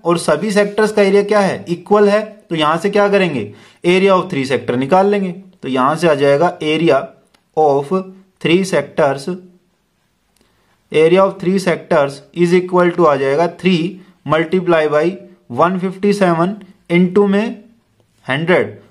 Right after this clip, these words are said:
और upon में थ्री, तो थ्री से थ्री कैंसिल हो गया, और ये कितना आ गया, ये आ गया वन फ़ाइव सेवन ज़ीरो ज़ीरो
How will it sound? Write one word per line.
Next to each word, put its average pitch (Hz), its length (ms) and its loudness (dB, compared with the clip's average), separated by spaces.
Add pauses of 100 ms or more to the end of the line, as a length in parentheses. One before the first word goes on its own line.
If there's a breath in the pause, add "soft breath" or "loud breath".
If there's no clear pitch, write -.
(120)
और 147 160 4
upon 180 300 2
में 175 360 -2 (200)
थ्री, 117 120 -4 (340 loud breath)
तो 135 80 -2
थ्री 165 220 2
से 185 120 2
थ्री 190 220 2 (360)
कैंसिल 165 380 0
हो 180 100 4
गया, 196 220 2 (320 loud breath)
और 147 100 -2
ये 170 80 4
कितना 185 260 0
आ 185 100 4
गया, 135 260 -2 (300 loud breath)
ये 151 60 0
आ 156 100 4
गया 180 140 2
वन 175 340 0
फ़ाइव 170 280 0
सेवन 165 500 0 (280 loud breath)
ज़ीरो 175 320 4
ज़ीरो 165 500 2